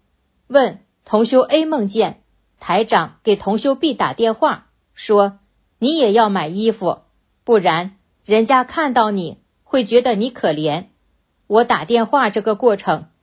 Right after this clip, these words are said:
都买了三件衣服了。同修想问，这个梦是什么意思？答：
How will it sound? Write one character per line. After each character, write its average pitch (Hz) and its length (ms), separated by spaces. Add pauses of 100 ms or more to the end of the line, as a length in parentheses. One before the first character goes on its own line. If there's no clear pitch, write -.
(300)
都 311 140
买 254 200
了 156 120
三 202 280
件 202 240
衣 208 140
服 196 160
了。 156 200 (540)
同 190 220
修 247 200
想 160 260
问， 202 240 (520)
这 330 140
个 240 140
梦 214 320 (140)
是 285 180
什 185 180
么 202 120
意 285 200
思？ 214 300 (840)
答： 143 380